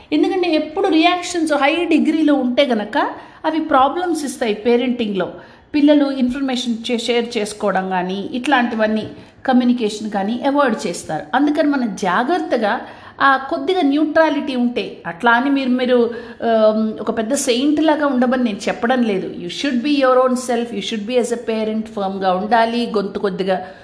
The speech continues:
ఒక్కొక్కసారి అరవాల్సి వస్తుంది, it's okay. But ఇరవై నాలుగు గంటలు హై ఎమోషన్‌లో, "అమ్మో, ఏదైనా చెప్తేనే ఇబ్బంది" అనేటువంటి ఫీలింగ్ మీ పిల్లలకి రాకూడదు.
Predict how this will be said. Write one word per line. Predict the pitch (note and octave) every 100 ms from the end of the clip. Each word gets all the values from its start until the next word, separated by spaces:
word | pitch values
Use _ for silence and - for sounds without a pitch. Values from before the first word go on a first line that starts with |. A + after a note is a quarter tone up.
| -
ఒక్కొక్కసారి | A3 A3 A3 C#4+ C#4
అరవాల్సి | B3+ C#4 D#4 D4+ D4+
వస్తుంది, | D4 D4+ C#4+
it's | D4+ -
okay. | E4 E4+ D#4+ C4+ - - - - F#3+
But | C4+ E4+ - - - _ _
ఇరవై | C4+ F#4+ B4+
నాలుగు | A#4 G4 F#4 D4+
గంటలు | E4+ F#4 F#4+ E4
హై | - D4+ F#4 F#4+
ఎమోషన్‌లో, | E4 D#4 E4 D#4+ D4+ C#4+ C4 B3+ B3+ B3 A#3+ A#3+ - - -
"అమ్మో, | A#3 D4+
ఏదైనా | C4+ A#3+ A#3
చెప్తేనే | - C4+ - F#4 F#4 F#4
ఇబ్బంది" | E4 A#3+ C4 C4 B3+ B3+ B3+ B3
అనేటువంటి | - A3+ A#3+ A#3 A3+ A3+ A#3+
ఫీలింగ్ | C#4 C#4+
మీ | B3
పిల్లలకి | - G3+ G#3+ A#3
రాకూడదు. | G#3 F3 F3+ G3+ E3 D#3